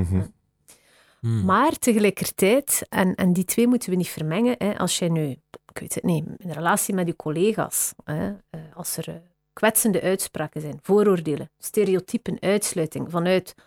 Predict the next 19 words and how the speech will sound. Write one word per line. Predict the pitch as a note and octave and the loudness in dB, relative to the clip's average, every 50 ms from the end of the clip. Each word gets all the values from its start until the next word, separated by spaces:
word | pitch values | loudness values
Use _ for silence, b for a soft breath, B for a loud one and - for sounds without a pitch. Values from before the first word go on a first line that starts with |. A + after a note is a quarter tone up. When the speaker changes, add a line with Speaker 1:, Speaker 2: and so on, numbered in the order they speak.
| b b | b b
Speaker 2:
bijvoorbeeld | _ - F#3+ F#3+ F#3+ F3+ - | _ -2 0 2 2 2 2
mensen | F3 F3 - - - | 0 0 0 0 -2
met | E3 D#3 | -2 -2
een | D3+ D#3 | -2 -2
Turkse | - G3 G3 - - - - | -2 -4 -4 -4 -4 -6 -6
achtergrond | - D#3+ - - - F3 D#3 F3 D#3+ - | -6 -6 -8 -8 -8 -8 -6 -6 -8 -8
naar | - F3+ D#3+ | -6 -6 -6
mensen | D#3+ D#3+ E3 - - E3+ | -6 -6 -6 -6 -4 -4
met | D#3+ D#3 | -2 0
alleen | D3+ D3+ E3 E3+ E3+ | 0 0 0 0 -2
een | D#3+ | -2
Vlaamse | D3+ D#3 D3 F3 A3 A#3 - - A3+ | -2 -2 0 0 0 0 -2 -2 -2
achtergrond, | A3+ A3+ - - - B3 A3+ G#3 A#3 A#3+ B3 B3+ - - _ _ _ _ _ _ _ _ _ _ _ | -4 -4 -6 -4 -4 -4 -2 0 0 0 0 -2 -4 -8 _ _ _ _ _ _ _ _ _ _ _
dat | - D#3 | -6 0
is | - G#3 | 2 2
ook | A3 A3 - | 2 2 4
niet | C#4+ D4+ C#4 A#3+ | 4 6 6 6
oké. | F3+ - - - D#3+ C3+ D3 - _ _ | 4 0 -4 -8 -8 -8 -8 -10 _ _
Speaker 1:
Mhm. | - G#2+ F#2+ F#2 G2 G2 | -2 -2 0 0 -2 -2